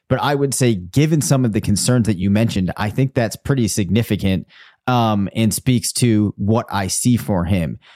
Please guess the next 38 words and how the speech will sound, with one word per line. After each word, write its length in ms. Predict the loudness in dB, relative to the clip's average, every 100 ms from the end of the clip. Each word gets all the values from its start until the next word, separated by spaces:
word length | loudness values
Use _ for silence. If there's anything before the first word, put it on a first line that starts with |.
| _
So 160 | -2 0
I'm 200 | 2 0
still 220 | 2 0
feeling 360 | 2 2 2
pretty 240 | 0 0 0
good 200 | 0 0
about 340 | 0 -2 0
him. 320 | -2 0 -2 -6 -14 -14 -14 _
Um, 220 | 0 0
I 140 | 0 -2
also 360 | 0 0 0
think 280 | 0 0 0
that 120 | 0
it's 180 | 0 -2 -2
interesting 800 | 0 0 0 0 2 2 0 -4 _ _ -2
to 120 | 0
see 680 | 0 2 4 4 4 2 -2 _ _ -2
a 120 | -2
player, 840 | 0 0 2 2 2 2 0 -4 _ _ -2
um, 840 | 0 2 2 0 0 -2 -2 -4 -10 _ _ _ -18 -18 _ -4
like 320 | -2 -2 -2
Cooper 240 | -2 0 -2
Kupp, 340 | 0 -2 -6 _ _ _
you 120 | 2
know, 280 | 4 4 0 -2
with 280 | 0 2
this, 280 | 2 0 -2 -2
with 140 | 0
this 200 | 0 0
resurgence, 580 | -2 2 0 2 0 0
that, 120 | 0
or 120 | 0
I 80 | 0
shouldn't 220 | 0 0
say 100 | 2
resurgence, 560 | 0 0 0 0 0 0
I 100 | 0
guess 400 | 0 -2 -4